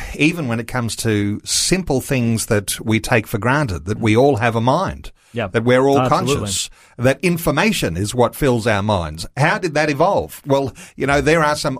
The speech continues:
Speaker 1: obvious things that we might take into consideration. We're taking calls on one eight hundred three sixteen three sixteen. Our special guest is Brian Osborne. Let's take a call from Margaret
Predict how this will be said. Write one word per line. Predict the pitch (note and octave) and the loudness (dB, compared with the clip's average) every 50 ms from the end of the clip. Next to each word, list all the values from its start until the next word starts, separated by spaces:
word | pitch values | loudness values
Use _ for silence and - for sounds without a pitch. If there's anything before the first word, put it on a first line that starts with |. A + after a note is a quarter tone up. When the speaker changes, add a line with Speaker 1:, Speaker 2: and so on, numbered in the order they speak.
| - - | -2 0
Speaker 1:
obvious | E3+ G3+ F#3 D#3+ E3+ D3+ C3+ B2 - - | 0 0 0 0 -2 0 0 -2 -2 -4
things | - C#3+ A2 E2 D2 E2+ A2+ - - - - - C#3+ | -4 -4 -4 -4 -4 -4 -4 -2 -2 -2 -4 -4 -2
that | A#2 A2+ A#2 | 0 0 0
we | A#2+ A#2+ A#2 | 2 2 2
might | A#2 A#2+ B2 B2 B2 | 4 4 4 2 2
take | - - C#3 B2+ B2 A#2 | 0 0 0 2 2 0
into | A2+ G#2+ G#2+ F#2+ | -2 -2 -2 -2
consideration. | - A2+ G#2 - - A#2+ A2 A2 A2+ A#2+ C3 - - G2 C#2+ - - - - - - - - - | -2 -4 -2 -2 0 2 4 4 4 2 2 0 0 -2 -4 -4 -10 -18 -20 -18 -18 -6 0 0
We're | G3+ - | 2 2
taking | - F#3+ G#3 F#3 E3+ D#3+ | 2 0 0 0 -2 -2
calls | C3+ F3 G3 F#3+ E3+ F3+ - - | 0 0 2 2 0 0 -2 0
on | E3 D#3 C3+ B2+ A#2+ | 0 2 2 2 2
one | A#2+ C#3+ F3 F#3 E3+ - | 2 0 0 0 -2 -2
eight | E3 E3+ D3+ | -2 0 0
hundred | - D3 E3 E3 A#2+ F2 D#2 - | 0 0 -2 -2 -4 -6 -8 -8
three | - - B2+ C#3+ D3+ | -4 -2 0 0 0
sixteen | C3+ - D3 C#3 - - - C#3+ C3+ B2+ A#2 | 0 0 -2 -2 -2 0 0 0 2 0 0
three | A2 - C3+ C3+ B2 | 0 0 0 0 2
sixteen. | - - A#2 - - - A#2+ C#3 D3+ | 0 -2 -2 -2 0 0 2 2 2
Our | B2 G2 | 0 0
special | F#2+ - - B2+ A#2 - A2+ G2+ | 0 0 0 -2 -2 -2 -2 -2
guest | G#2 A#2 B2 - - | 0 0 0 -2 -6
is | F#2+ F2+ | -6 -2
Brian | - A#2 A2 A2 G#2 G2+ | 0 0 2 2 0 -2
Osborne. | G2+ G#2+ A#2+ B2 A2+ - A2 A2 A#2 A#2 | 0 0 0 0 -2 -2 -2 -2 0 0
Let's | C3+ D#3+ D#3+ | 0 0 0
take | - - D3+ A#2 | -2 -2 -2 -2
a | A2+ G#2 | -4 -4
call | - - C3+ B2+ | -2 0 0 0
from | - - A#2+ G#2 F#2+ G2+ | 0 0 -2 0 0 2
Margaret | A#2+ D3+ G#3 A#3+ G#3+ C3 F2+ G2+ - | 2 2 2 0 -2 -2 -6 -6 -6